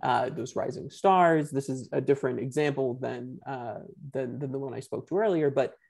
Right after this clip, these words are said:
same idea, right? Who are those people that are going to be relevant for the things that we're trying to accomplish, right? It's the first step,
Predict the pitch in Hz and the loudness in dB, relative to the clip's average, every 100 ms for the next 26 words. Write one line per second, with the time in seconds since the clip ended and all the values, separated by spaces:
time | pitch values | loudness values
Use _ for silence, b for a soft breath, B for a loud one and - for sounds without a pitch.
0 | b - 214 190 139 131 113 123 143 143 | b 8 8 8 4 0 -6 -2 -2 -2
1 | _ _ _ - 240 214 170 165 170 143 | _ _ _ -2 2 4 4 2 -4 -2
2 | 131 123 120 120 120 143 156 170 165 160 | 0 0 -2 -4 -2 -2 2 2 2 -2
3 | 143 - 127 127 127 127 120 123 - 120 | -6 0 0 2 -4 -6 -6 -8 -10 -10
4 | 123 120 - - - - 156 - - _ | -10 -14 -14 -16 -16 -20 -18 -20 -20 _
5 | 160 175 175 - B B _ _ _ _ | -2 -2 -2 -12 B B _ _ _ _
6 | _ _ - _ _ _ 143 - 117 - | _ _ -20 _ _ _ -8 -8 -12 2
7 | 139 135 - 165 - 147 139 | 2 4 2 2 2 2 2